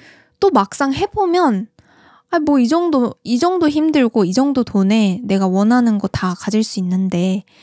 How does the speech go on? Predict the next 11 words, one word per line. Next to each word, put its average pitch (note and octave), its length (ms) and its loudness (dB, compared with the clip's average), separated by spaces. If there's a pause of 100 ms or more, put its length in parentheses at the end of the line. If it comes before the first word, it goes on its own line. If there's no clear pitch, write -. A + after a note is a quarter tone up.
(220)
이 B3+ 60 -6
정도면 E4 340 0
할 F4 160 0
만하다." E4 520 0 (640)
어, - 80 -6
이런 E4 280 2
생각이 F4 360 0
들 A#3 180 2
수도 C#4 280 0
있어요. F3 360 -6 (760)
음. F3 220 -4